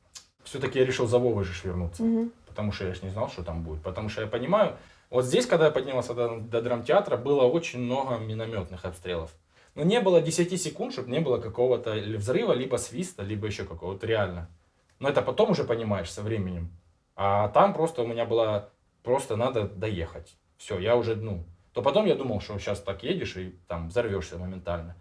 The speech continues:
Speaker 1: Думаю, надо просто побыстрее ехать. Хотя снайпера, если б работали, то я б точно никуда не доехал, потому что были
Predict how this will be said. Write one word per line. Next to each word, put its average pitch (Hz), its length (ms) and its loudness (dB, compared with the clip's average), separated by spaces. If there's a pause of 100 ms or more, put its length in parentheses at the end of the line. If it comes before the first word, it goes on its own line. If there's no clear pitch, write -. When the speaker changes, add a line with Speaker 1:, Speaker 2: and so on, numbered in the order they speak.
(420)
Speaker 1:
Думаю, 123 220 0
надо 175 180 6
просто 165 280 2
побыстрее 113 480 0
ехать. 95 240 -4
Хотя 156 240 0
снайпера, 175 400 4
если 185 180 0
б - 80 -12
работали, 127 400 0
то 104 120 -6
я 117 140 2
б 120 40 -12
точно 92 280 -4
никуда 87 240 -4
не 90 100 0
доехал, 85 380 -2
потому 92 340 -6
что 92 140 -8
были 92 320 -4